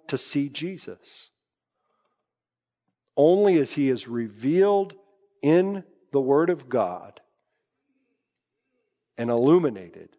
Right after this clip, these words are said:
through the Spirit of God who dwells within the people of God.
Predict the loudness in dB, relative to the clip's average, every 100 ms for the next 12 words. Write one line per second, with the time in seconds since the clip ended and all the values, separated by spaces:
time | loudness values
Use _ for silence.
0 | _ _ _ -8 -8 -10 -12 -12 -14 -4
1 | -2 -2 -6 -14 _ _ _ _ -18 -18
2 | _ -14 -14 -16 -20 _ _ _ _ _
3 | -16 -16 -10 -8 -8 -10 -12 -14 -14 -18
4 | -20 -20 -20 -20 -20 -20 _ _ _ _
5 | _ _ _ _ _ _ -20 _ -20